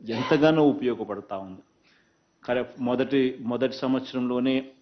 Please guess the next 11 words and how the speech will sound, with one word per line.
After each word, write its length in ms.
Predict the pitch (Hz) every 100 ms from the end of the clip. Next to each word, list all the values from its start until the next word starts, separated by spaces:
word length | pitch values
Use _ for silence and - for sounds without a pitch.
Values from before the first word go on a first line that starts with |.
| _ _ _ 131
ఆ, 60 |
ఇటువంటి 480 | 123 127 127 123 123
వాళ్ళకందరికీ 680 | 120 123 127 123 117 120 127
కూడా 440 | - 120 120 123 - - _ _
పదివేల 420 | 123 123 127 123
రూపాయలు 440 | 123 117 127 127 117
ఎలాంటి 300 | 120 120 113
గ్యారంటీ 460 | 110 113 113 113
లేకుండా 540 | 113 107 - 107 113 - _ _ _ _ _
పదివేల 380 | 110 113 120 117
రూపాయలు 520 | 113 113 120 117 110